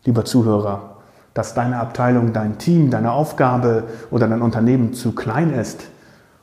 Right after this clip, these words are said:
das lohnt sich alles ja gar nicht, weil nur die Großen brauchen das, dann denk mal darüber nach, warum du wirklich so denkst. Ist Service Level nicht das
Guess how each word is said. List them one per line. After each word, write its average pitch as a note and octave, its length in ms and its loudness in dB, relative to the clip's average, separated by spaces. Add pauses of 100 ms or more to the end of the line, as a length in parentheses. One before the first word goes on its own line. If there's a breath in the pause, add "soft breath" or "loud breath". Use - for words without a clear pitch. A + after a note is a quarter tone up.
(140)
das - 120 -12
lohnt C3+ 180 2
sich B2 180 2
alles A2+ 240 0
ja G#2+ 100 0
gar G#2+ 220 -2
nicht, G#2+ 320 -8
weil G#2 160 -4
nur G#2+ 100 -4
die G#2+ 100 -6
Großen C3 500 2
brauchen G#2 360 -4
das, G#2 320 -8 (1400 soft breath)
dann A2 100 -2
denk A#2+ 180 -2
mal A#2 120 -2
darüber B2 260 2
nach, A#2 300 -2
warum B2 220 0
du D3 120 2
wirklich F#3 300 0
so G#2 100 -6
denkst. - 360 -8 (1080 soft breath)
Ist - 300 -2
Service D3+ 400 0
Level C#3 240 2
nicht - 260 -4
das - 300 -2